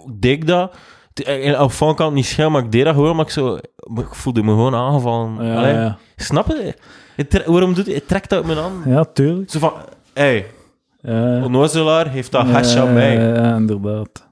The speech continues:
Speaker 2: Omdat hij bij zijn maat wou spelen.
Speaker 1: Maar
Speaker 2: Maar,
Speaker 1: nee,
Speaker 2: eh,
Speaker 1: gewoon omdat hij, eh, s-, ja, ik weet
Speaker 2: Ja.
Speaker 1: niet, wou niet bij zijn maat. Het is gewoon zo van, "Hey, ik ben hier."
Speaker 2: Ja, ja. En, eh, slaag je erin om zo balans te creëren? Zo?
Speaker 1: Eh,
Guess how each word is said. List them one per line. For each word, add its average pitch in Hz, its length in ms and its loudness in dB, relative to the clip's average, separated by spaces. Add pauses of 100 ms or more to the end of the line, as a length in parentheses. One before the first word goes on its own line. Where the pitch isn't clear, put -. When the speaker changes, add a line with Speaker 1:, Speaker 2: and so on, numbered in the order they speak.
(120)
Speaker 2:
Omdat 113 240 0
hij 123 120 4
bij 113 140 2
zijn 107 300 -2
maat 113 320 -4
wou 113 140 -8
spelen. 107 460 -12 (340)
Speaker 1:
Maar - 200 0
Speaker 2:
Maar, 147 80 2
Speaker 1:
nee, 175 120 2
Speaker 2:
eh, - 60 4
Speaker 1:
gewoon 170 240 2
omdat 185 220 0
hij, 160 320 -2
eh, 123 180 -4
s-, - 240 -8
ja, 131 260 0
ik - 60 -20
weet 139 180 2
Speaker 2:
Ja. 175 60 0
Speaker 1:
niet, 156 320 -8
wou 127 200 4
niet 170 120 -2
bij 147 100 0
zijn 127 160 -2
maat. 123 200 -2
Het - 20 -14
is 127 140 -8
gewoon 139 300 0
zo 170 120 0
van, 143 200 0
"Hey, 123 220 2
ik 127 120 0
ben 120 120 2
hier." 104 260 -4 (260)
Speaker 2:
Ja, 107 640 -4 (420)
ja. 104 220 -8 (720)
En, 135 220 2
eh, 139 500 2
slaag 165 380 2
je 202 60 2
erin 196 380 2
om 175 160 -2
zo 160 320 2
balans 156 600 -2
te 190 100 -6
creëren? 196 800 -4
Zo? 175 280 -12 (440)
Speaker 1:
Eh, - 120 -2